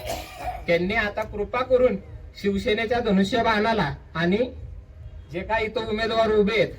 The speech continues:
आमच्या माव-, काय म्हणतात, शक्ती भोसलेंच्या मातोश्री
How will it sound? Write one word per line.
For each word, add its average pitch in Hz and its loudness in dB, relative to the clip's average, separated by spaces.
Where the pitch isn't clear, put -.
आमच्या 165 -12
माव-, 175 -4
काय 185 -8
म्हणतात, 170 -12
शक्ती 202 0
भोसलेंच्या 196 4
मातोश्री 196 6